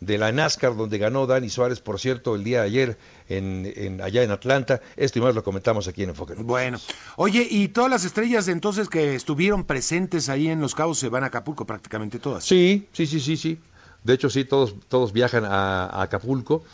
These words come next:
Speaker 1: Hasta los jugadores que recibieron wild card como Schwartzman también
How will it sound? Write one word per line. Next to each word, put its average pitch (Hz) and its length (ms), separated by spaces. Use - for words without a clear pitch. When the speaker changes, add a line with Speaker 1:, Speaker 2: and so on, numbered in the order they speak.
Speaker 1:
Hasta 98 480
los 101 260
jugadores 110 420
que 113 100
recibieron 110 400
wild 113 240
card 110 200
como 90 440
Schwartzman 117 440
también 101 520